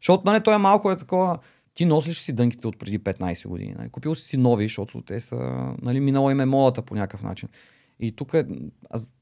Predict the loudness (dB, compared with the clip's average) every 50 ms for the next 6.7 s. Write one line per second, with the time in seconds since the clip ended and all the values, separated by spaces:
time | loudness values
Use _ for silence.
0 | _ -2 0 0 0 0 -4 -10 -10 -6 -2 -2 -2 -2 -2 -6 -6 -2 0 0
1 | 0 2 0 0 0 -2 -2 -2 -4 -6 -8 -10 -12 -16 -18 -20 _ _ _ -6
2 | -4 -4 -4 -4 -6 -8 -8 -4 0 2 2 4 4 2 2 0 0 -2 -2 -4
3 | -8 _ -8 -6 -6 -6 -4 -6 -6 -6 -6 -8 -6 -4 -4 -4 -2 -2 -2 -2
4 | -2 -2 -4 -6 -8 _ _ _ _ _ -8 -8 -8 -8 -6 -6 -6 -6 -6 -6
5 | -8 -6 -6 -6 -6 -2 -2 -2 -2 -4 -4 -6 -6 -6 -4 -2 -4 -4 -4 -4
6 | -8 -10 -8 -2 -2 -2 0 2 2 4 4 4 2